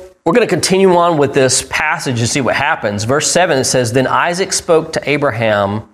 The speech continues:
and said, 'Father.' And he said, 'Here I am, my son.' And he said, 'Here are the fire and the wood, but where is the lamb for the offering?'"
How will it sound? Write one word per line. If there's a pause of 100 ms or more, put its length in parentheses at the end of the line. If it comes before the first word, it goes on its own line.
(640)
and
said,
'Father.' (580)
And
he
said,
'Here
I
am,
my
son.' (880)
And
he
said,
'Here
are
the
fire
and
the
wood, (120)
but
where
is
the
lamb
for
the
offering?'"